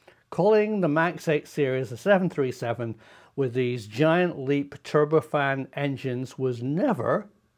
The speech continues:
and isn't going to work. Again, personally, my biggest problem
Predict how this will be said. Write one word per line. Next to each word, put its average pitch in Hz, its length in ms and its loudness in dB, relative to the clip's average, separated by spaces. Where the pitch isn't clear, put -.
and 131 180 -10
isn't 180 540 -2
going 135 420 0
to - 160 -4
work. 139 760 -4
Again, 160 680 2
personally, 220 880 2
my 147 260 4
biggest 147 540 6
problem 127 500 0